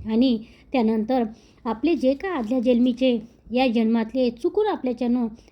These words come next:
काही पापं झाले असतील, ते पापं मुक्त होतील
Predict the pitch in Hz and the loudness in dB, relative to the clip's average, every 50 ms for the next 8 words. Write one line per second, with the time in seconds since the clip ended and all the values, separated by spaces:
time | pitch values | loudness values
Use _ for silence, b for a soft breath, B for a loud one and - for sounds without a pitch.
0 | B _ - 220 247 262 247 - 196 190 - - 311 311 277 294 294 285 269 247 | B _ 0 2 2 2 0 -2 -6 -6 -4 0 0 0 2 2 2 2 0 -2
1 | 254 - 285 233 214 B B B B B B - 262 240 - - 208 196 - - | -2 -2 -2 -2 -2 B B B B B B -2 -2 -2 0 -2 -8 -8 -6 -4
2 | 240 226 220 214 - - - 220 233 269 262 - - - 370 330 311 302 302 294 | -4 -4 -4 -6 -10 -6 0 4 4 4 4 0 -2 0 2 4 4 2 2 2
3 | 262 208 | 0 0